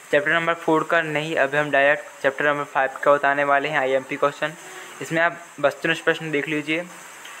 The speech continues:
कि मेंडलीव के आवर्त नियम के अनुसार तत्वों को कैसा रखा गया है, तो बढ़ते परमाणु द्रव्यमान के अनुसार। और second question देख सकते हो, निम्नलिखित में से कौन सा कथन आधुनिक आवर्त तालिका के संदर्भ में सत्य है?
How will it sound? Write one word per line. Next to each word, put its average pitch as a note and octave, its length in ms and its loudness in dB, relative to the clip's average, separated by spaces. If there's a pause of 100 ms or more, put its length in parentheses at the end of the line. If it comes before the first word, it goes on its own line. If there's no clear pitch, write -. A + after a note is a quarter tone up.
(120)
कि E3 80 2
मेंडलीव D#3 520 2
के F3 80 4
आवर्त D#3+ 400 4
नियम D#3+ 260 2
के D#3+ 80 2
अनुसार D#3 420 0
तत्वों D#3 400 4
को D#3 200 4 (280)
कैसा D3+ 260 4
रखा D3 240 2
गया D3 200 4
है, E3 180 0 (140)
तो D3 60 -2
बढ़ते C3+ 280 2
परमाणु C#3 280 2
द्रव्यमान C3+ 480 0
के D3 120 -2
अनुसार। D3 480 0 (1400)
और C3+ 100 2
second D3+ 440 -2
question D#3 360 0
देख C#3+ 140 -2
सकते D#3 300 -2
हो, E3 220 2 (500)
निम्नलिखित D#3+ 440 2
में D#3+ 140 0
से E3 120 0
कौन D3+ 260 2
सा E3 120 2
कथन E3 380 0 (100)
आधुनिक C#3 440 2
आवर्त D3+ 420 2
तालिका D3 420 2
के D3+ 140 -2
संदर्भ C#3+ 500 0
में D3 200 -2
सत्य C#3+ 380 0
है? D#3+ 240 2